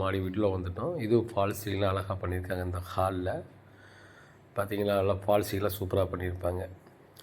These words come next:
தெற்கு பார்த்த வீடு, லோனு கூட பண்ணி போட்டுக்கலாம். டி டி சி அப்ரூவ்டு பிளாட்டு,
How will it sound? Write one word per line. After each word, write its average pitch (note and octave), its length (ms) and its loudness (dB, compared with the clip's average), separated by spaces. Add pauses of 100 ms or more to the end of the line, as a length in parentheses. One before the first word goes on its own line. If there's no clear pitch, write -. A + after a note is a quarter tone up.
(140)
தெற்கு A#2 340 6
பார்த்த F#2 400 2
வீடு, F2+ 240 0 (340)
லோனு A2 300 8
கூட A2+ 180 4
பண்ணி F#2 160 0 (180)
போட்டுக்கலாம். F#2 520 -2
டி A#2 160 6
டி B2 160 4
சி - 40 4 (120)
அப்ரூவ்டு F#2+ 360 -2
பிளாட்டு, F2 320 -2